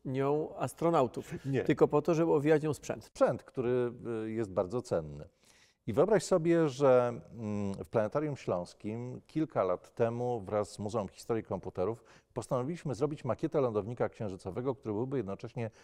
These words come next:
Speaker 2: symulatorem. Powstał w holu, budowaliśmy go, bo to było dość poważne przedsięwzięcie. No i trzeba było obłożyć go tą folią. E, gdzie ją kupić? Oczywiście w aptece.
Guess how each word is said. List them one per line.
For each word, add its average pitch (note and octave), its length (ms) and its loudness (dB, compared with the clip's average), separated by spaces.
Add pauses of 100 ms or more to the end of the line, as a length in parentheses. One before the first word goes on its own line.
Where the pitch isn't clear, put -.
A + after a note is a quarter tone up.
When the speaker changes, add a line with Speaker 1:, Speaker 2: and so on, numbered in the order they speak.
Speaker 2:
symulatorem. A#2 720 2 (500)
Powstał G2+ 440 2 (200)
w - 60 -16
holu, F#2+ 320 0
budowaliśmy A2+ 760 0
go, G#2+ 180 2
bo C3 160 -4
to B2 240 -4
było A2+ 300 -2
dość G2 180 -4
poważne F#2 400 -4
przedsięwzięcie. F2+ 800 -6 (500)
No C#3 200 2
i G#3+ 260 0 (120)
trzeba C#3+ 320 4
było A#2+ 680 4
obłożyć G2 520 -2
go F2+ 140 -4
tą F#2 160 -6
folią. E2 380 -10 (440)
E, G2 220 -2
gdzie G2 160 0
ją C#3+ 80 0
kupić? - 280 -8
Oczywiście - 320 -8
w - 60 -6
aptece. A#2 500 -4